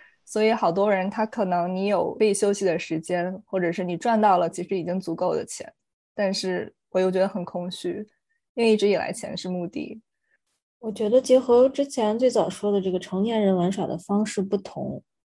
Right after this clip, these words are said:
Speaker 2: 我觉得当时我就想说，成年人之，之所以不一样，可能是因为我们的认知啊什么的都更复杂了，需要一些更复杂的玩耍方式才能获得快乐。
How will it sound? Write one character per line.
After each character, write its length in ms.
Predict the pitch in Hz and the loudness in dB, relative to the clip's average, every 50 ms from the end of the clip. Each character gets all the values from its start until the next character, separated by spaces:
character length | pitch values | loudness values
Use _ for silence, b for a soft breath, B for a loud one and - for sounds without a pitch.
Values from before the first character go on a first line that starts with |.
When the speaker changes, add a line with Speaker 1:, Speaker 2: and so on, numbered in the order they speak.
| _ _ | _ _
Speaker 2:
我 100 | - 180 | -6 -4
觉 140 | 175 170 208 | -2 0 0
得 80 | 214 226 | 0 2
当 200 | 214 269 285 294 | 2 2 0 2
时 160 | 285 269 269 | 4 4 6
我 160 | 269 254 220 | 6 6 6
就 80 | 208 220 | 4 2
想 260 | - - 202 170 185 | 0 0 -2 -2 -2
说， 260 | 196 - - 247 254 247 | -4 -4 -2 0 0 0
成 160 | - 226 233 | -2 -2 -2
年 120 | 247 254 | 0 0
人 120 | 277 285 277 | 0 0 0
之， 180 | 294 285 285 277 | 0 -2 -2 -4
之 160 | - - 285 | -4 -6 0
所 120 | - 285 254 | 4 4 4
以 60 | 208 | 4
不 160 | 190 - 269 | 4 2 0
一 100 | 240 214 | 0 0
样， 220 | 247 269 262 240 | 0 -2 -2 -2
可 100 | - - | -2 0
能 160 | 180 160 175 202 | 0 0 0 0
是 160 | 196 - 277 | -2 -2 -2
因 200 | 294 311 311 311 | 0 2 2 2
为 220 | 294 269 262 269 | 4 4 4 4
我 100 | 262 214 | 2 0
们 240 | 165 147 147 156 165 | -2 -4 -4 -6 -4
的 260 | 190 220 240 240 247 _ _ _ _ _ _ - | -4 -4 -4 -6 -8 _ _ _ _ _ _ 2
认 220 | 294 269 233 233 | 4 4 4 4
知 240 | 226 - 262 262 262 | 0 0 2 4 6
啊 200 | 262 254 240 233 | 6 6 4 2
什 120 | 233 214 | 2 2
么 80 | 202 214 | 2 2
的 100 | 226 233 | 2 0
都 80 | 247 | 0
更 160 | 240 - 269 262 | 0 0 0 -2
复 220 | - - - 151 | -2 -4 -6 -6
杂 260 | - - - - - | -4 -6 -8 -6 -4
了， 180 | 165 170 165 - 196 | -2 -2 -2 -2 -4
需 160 | - - 294 | -4 0 2
要 80 | 294 | 2
一 40 | 269 | 2
些 140 | 254 269 269 | 2 0 -2
更 200 | - 285 277 262 | -2 -2 -4 -4
复 340 | - - - - - - - | -6 -12 -20 -18 -16 -14 -12
杂 260 | - - - 147 - 180 | -12 -10 -8 -6 -2 -2
的 280 | 226 247 240 233 220 | 0 0 0 2 2
玩 180 | 208 190 185 190 | 2 0 0 0
耍 160 | 196 190 - - | -2 -4 -6 -6
方 220 | - 185 180 185 | -4 -2 -2 -2
式 160 | - - 170 | -2 -4 -6
才 160 | 170 - 175 | -4 -4 -4
能 260 | 160 156 156 156 160 170 | -2 -2 -2 -2 -2 -2
获 100 | - 180 | -2 0
得 100 | 160 156 | 0 -2
快 260 | - - - 185 - | -2 -2 -2 0 0
乐。 180 | 107 - - | 0 -2 -4